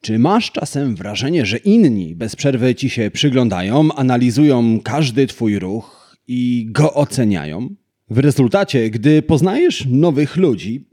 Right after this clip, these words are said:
wolisz się nie odzywać, aby nie zwracać na siebie uwagi. A zanim opublikujesz post w mediach społecznościowych albo wyślesz maila, analizujesz każde słowo,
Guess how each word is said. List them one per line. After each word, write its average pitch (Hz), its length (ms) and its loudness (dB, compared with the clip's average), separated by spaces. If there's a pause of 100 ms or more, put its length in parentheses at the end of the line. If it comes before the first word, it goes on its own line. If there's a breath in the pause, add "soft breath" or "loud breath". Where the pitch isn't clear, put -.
(140)
wolisz 180 360 -2
się - 220 -4
nie 170 200 0
odzywać, 139 560 0
aby 98 260 -6 (200)
nie 104 240 -4
zwracać 107 460 -6
na 113 100 -6
siebie 123 240 0
uwagi. 127 440 2 (420 soft breath)
A 170 400 2
zanim 226 340 2
opublikujesz 202 640 0
post 190 380 0
w 107 80 -8
mediach 147 340 0
społecznościowych 131 880 -2
albo 117 220 0
wyślesz 123 380 -2
maila, 147 340 4
analizujesz 156 1080 0
każde 120 420 -4
słowo, 117 600 0